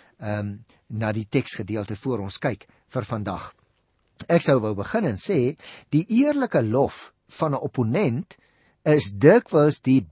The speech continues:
beste maatstaf vir 'n mens se grootheid. Met ander woorde, as jy bereid is om iemand ander ook lof toe te swaai, al speel hy in 'n ander rugbyspan as jy, maar jy kan hom ook prys vir wat hy goed doen, dan is dit 'n teken van grootheid in 'n mens se eie hart.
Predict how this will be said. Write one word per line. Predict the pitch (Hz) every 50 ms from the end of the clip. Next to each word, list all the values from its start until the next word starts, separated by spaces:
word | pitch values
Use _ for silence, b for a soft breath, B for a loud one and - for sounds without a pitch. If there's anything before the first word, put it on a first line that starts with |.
| _ -
beste | 139 185 196 - - 175 170 120
maatstaf | 101 104 117 127 127 - - - 120 104 101 - - _ _ - -
vir | 123 110
'n | 101 95
mens | 92 95 98 104 107 104 - - _
se | - - - 123
grootheid. | 117 - - 104 95 82 - - - - - - -
Met | 131 151 -
ander | 226 262 269
woorde, | 262 247 226
as | 180 156 143 107
jy | 120 131 185
bereid | 180 180 107 101 131 151 -
is | 151 - - -
om | - 117 123
iemand | - 131 120 120 120
ander | - 151 170 160 151 139
ook | 202 185 160 -
lof | 98 101 120 131 - -
toe | - 143
te | - -
swaai, | 113 - 120 117 110 110 107 101 B B B B B
al | - 160 175
speel | 156 - - _ - 262 254 226
hy | 185 139 123
in | 107
'n | 110 -
ander | - 160 175 143 98
rugbyspan | 92 131 - - 135 110 - - 127 120 107
as | 104 95 87
jy, | 98 101 87 78 73 _ _ _ b b b b b b b b b b
maar | - 117 123 135 147
jy | 120 156 208
kan | 202 214 196
hom | 170 165 190 208
ook | 185 - -
prys | - 165 165 151 -
vir | 135
wat | 120 117 -
hy | 113 104
goed | - - 135 104
doen, | 101 80 69 - _ _ _ _ _ _ _ -
dan | - 247 311
is | 349 320 -
dit | 233 160 -
'n | 147 - _
teken | - 214 233 214 - - 107 101 113 b b b b b
van | b - - - 147 139 139 139 - -
grootheid | 143 - - 254 285 277 247 - 143 117 - -
in | - 123
'n | 110
mens | 107 107 107 104
se | -
eie | - 104 107 98
hart. | 78 82 87 98 - _ - -